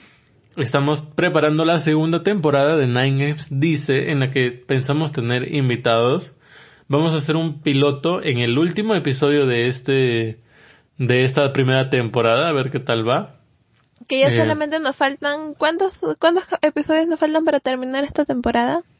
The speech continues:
Speaker 1: Este es el número veintidós, o sea que faltan dos más adelante de este.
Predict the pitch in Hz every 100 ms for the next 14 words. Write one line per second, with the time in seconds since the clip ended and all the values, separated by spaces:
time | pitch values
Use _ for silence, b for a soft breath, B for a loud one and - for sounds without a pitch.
0 | _ _ _ - - - 160 190 170 165
1 | 160 160 151 131 127 143 165 165 123 127
2 | 123 135 131 139 131 139 139 135 143 147
3 | - _ _ _ _ 139 127 120 117 120
4 | 123 120 127 107 - -